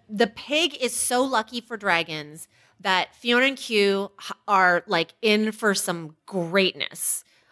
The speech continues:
Um, and so she told me right away. She was like, "Tell Fiona and Q they're gonna be,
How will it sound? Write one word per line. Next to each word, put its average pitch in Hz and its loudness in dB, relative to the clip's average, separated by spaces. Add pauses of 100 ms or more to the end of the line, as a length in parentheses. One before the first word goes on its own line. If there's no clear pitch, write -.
(160)
Um, 175 2 (280)
and 196 2
so 202 2
she 214 2
told 196 -2
me 208 2
right 208 4
away. 196 4
She - 0
was 190 -2
like, 180 2 (240)
"Tell 302 2
Fiona 349 4
and 320 0
Q 339 2
they're 269 2
gonna 277 0
be, 277 2